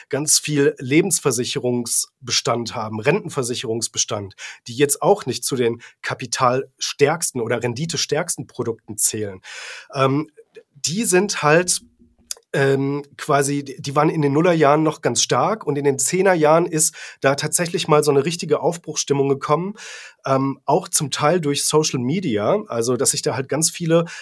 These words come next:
auf YouTube Finanzkanäle, später auf Instagram, äh, Finanz-, äh, Content, äh, Creator gebildet haben, die darauf aufmerksam gemacht haben, hey, diese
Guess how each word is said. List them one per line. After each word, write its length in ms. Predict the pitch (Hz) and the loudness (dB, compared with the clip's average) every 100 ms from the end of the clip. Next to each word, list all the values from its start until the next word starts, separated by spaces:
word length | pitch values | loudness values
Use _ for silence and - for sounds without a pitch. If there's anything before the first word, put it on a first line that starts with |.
| - | -8
auf 140 | 113 | -8
YouTube 420 | - 165 165 170 170 | -4 -4 -2 -6 -6
Finanzkanäle, 800 | - 123 165 - 160 165 170 165 | -2 0 0 0 0 2 2 2
später 380 | - 151 160 123 | 0 -2 -2 -2
auf 100 | - | -2
Instagram, 640 | 180 180 170 143 151 160 151 | -2 -2 -2 2 2 2 0
äh, 300 | 123 123 123 | 0 0 0
Finanz-, 520 | - 135 135 165 - - - - - | -4 0 2 2 -2 -6 -20 -20 -8
äh, 160 | 139 143 | -4 -4
Content, 800 | - 160 160 165 165 160 - - | -2 0 0 2 2 2 0 0
äh, 120 | 143 139 | -2 -4
Creator 500 | - 147 156 160 139 | 2 4 4 2 -2
gebildet 500 | 123 135 165 170 151 | 4 4 4 0 0
haben, 360 | 151 151 151 | 0 0 -2
die 360 | 139 147 151 - | -4 -8 -8 -10
darauf 320 | 139 139 131 - | -2 0 2 2
aufmerksam 560 | 160 165 139 123 127 | 0 2 0 0 -2
gemacht 320 | 120 117 - | -2 -4 -4
haben, 160 | 151 143 | -4 -4
hey, 300 | 131 196 226 - - - _ - | 0 0 0 -8 -20 -20 _ -12
diese 520 | 127 123 139 131 127 | -4 4 6 4 -2